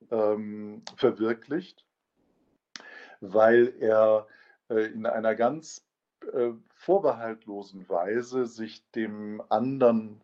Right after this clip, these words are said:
zuwendet und damit tatsächlich,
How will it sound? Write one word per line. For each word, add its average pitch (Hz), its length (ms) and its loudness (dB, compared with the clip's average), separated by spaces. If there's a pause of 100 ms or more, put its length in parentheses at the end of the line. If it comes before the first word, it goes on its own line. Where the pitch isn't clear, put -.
(160)
zuwendet 131 1000 -6 (500)
und 156 320 -2
damit 180 640 -4 (300)
tatsächlich, 139 960 -4